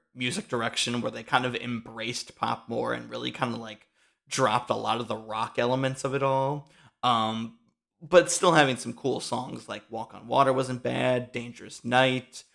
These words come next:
Rescue Me. They had a couple songs that featured, uh,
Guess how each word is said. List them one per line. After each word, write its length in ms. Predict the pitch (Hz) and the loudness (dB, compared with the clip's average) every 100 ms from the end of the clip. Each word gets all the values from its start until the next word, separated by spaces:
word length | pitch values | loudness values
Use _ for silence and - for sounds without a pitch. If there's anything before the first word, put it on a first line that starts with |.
| _ _ | _ _
Rescue 420 | 131 135 - 131 | 6 6 4 -2
Me. 560 | 123 123 123 123 123 131 _ _ - | 0 0 0 0 -2 -6 _ _ 2
They 80 | 143 | 6
had 160 | 147 | 8
a 120 | 120 | 6
couple 260 | - 143 214 | 4 2 2
songs 380 | - 131 131 - | 2 4 4 0
that 240 | 123 113 | -2 -2
featured, 340 | 127 120 123 117 | -2 0 0 -2
uh, 300 | 113 110 | -4 -8